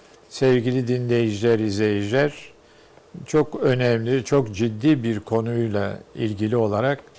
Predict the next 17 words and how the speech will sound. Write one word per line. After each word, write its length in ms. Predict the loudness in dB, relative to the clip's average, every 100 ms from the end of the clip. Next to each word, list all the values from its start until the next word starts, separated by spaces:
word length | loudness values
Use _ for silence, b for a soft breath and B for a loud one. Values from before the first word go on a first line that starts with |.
| B B B -16
sizlerle 720 | -4 -2 2 2 4 2 0
buluşmayı 640 | -2 -2 -4 0 2 4
arzu 280 | 2 2 0
ettim. 320 | -2 -4 -14 -18 -20 -20 -20 -20 _ -20 B B B B -14 -2
Biliyorsunuz 720 | 4 4 4 2 2 0 -2 -2
Alevi 360 | 2 4 4
yurttaşların 840 | 4 2 0 0 0 0 2 2 0 -8 -18 B B B B -12
yüzyıllardan 1000 | -2 -2 2 2 4 4 4 2 0 2
beri 380 | 2 2 -2 -6
çektirmiş 640 | -4 -4 -4 -8 -6 -2
oldukları 720 | 0 -2 -4 -2 2 0 0 -8 b b b b b b _ -16
bu 540 | -10 0 2 2 0 -8 _ _ _ -20 _ _ -20 _ -10
zahmetleri 1000 | 0 4 4 2 -2 -2 0 0 -2 -6 -16 _ b b b b b _ _ -18
vatandaş 840 | -8 -2 0 0 0 2 2 2
statüsünde 840 | -2 -6 -4 -4 -4 -10 -4 2
olmalarına 760 | 2 2 0 2 0 0 0 2
rağmen 460 | 4 2 0 -4